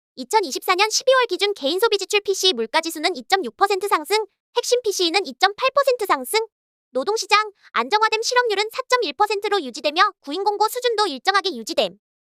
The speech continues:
임금 상승률은 둔화되었으나 여전히 견조함. 경제 성장, 이천이십사 년 지디피 성장률 이점오 퍼센트, 소비 지출 강세, 기업 투자 증가.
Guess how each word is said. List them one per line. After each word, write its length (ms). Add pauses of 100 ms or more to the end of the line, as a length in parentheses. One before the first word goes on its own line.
(100)
임금 280
상승률은 540
둔화되었으나 720
여전히 280
견조함. 540 (400)
경제 280
성장, 380 (200)
이천이십사 520
년 160
지디피 320
성장률 400
이점오 380
퍼센트, 320
소비 240
지출 260
강세, 400
기업 280
투자 200
증가. 340